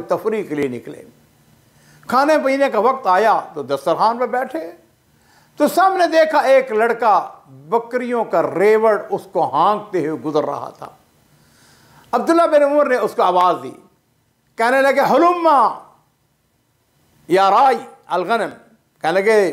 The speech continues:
"नौजवान, ज़रा हमारी तरफ आओ, हमारे साथ खाने में शरीक हो जाओ।" उस गुडरिये ने जवाब दिया, उसने कहा, "अल्लाह आपको बरकत अता फरमाए, मैं रोज़े से हूँ।" नाज़रीन, ज़रा गौर कीजिए,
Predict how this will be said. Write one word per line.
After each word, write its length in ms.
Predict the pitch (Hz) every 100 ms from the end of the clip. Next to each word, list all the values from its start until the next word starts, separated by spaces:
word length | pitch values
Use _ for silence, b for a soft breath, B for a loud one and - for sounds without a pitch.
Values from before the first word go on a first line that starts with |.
| - - _ _ _ _
"नौजवान, 520 | 160 190 190 254 277
ज़रा 200 | 220 226 214 -
हमारी 260 | 123 143
तरफ 220 | 190 240 202
आओ, 280 | 285 311
हमारे 280 | - 170 180
साथ 180 | 220 220
खाने 220 | 185 233
में 120 | 262
शरीक 280 | 233 277 302
हो 100 | 277
जाओ।" 360 | 285 302 - - _ _ _ _ _ _ _ _ _ _ _ _ _ _
उस 160 | 254 -
गुडरिये 460 | 165 147 151 170 190
ने 120 | 160
जवाब 400 | 123 139 139 123
दिया, 280 | 123 123 120
उसने 280 | 120 117 120
कहा, 180 | 117 117
"अल्लाह 260 | 120 127 113
आपको 260 | 113 120
बरकत 580 | 92 101 139 - 139 -
अता 500 | 117 - 139 135 135
फरमाए, 480 | 127 135 147 196 247 - B B B 139
मैं 160 | 143
रोज़े 400 | 113 143 165 170
से 160 | 156 135 123
हूँ।" 100 | - _ _ _ _ _ _ _ b b
नाज़रीन, 500 | 170 170 170 208 208
ज़रा 180 | 175 170 -
गौर 220 | 170 208
कीजिए, 560 | - 175 165 156 - -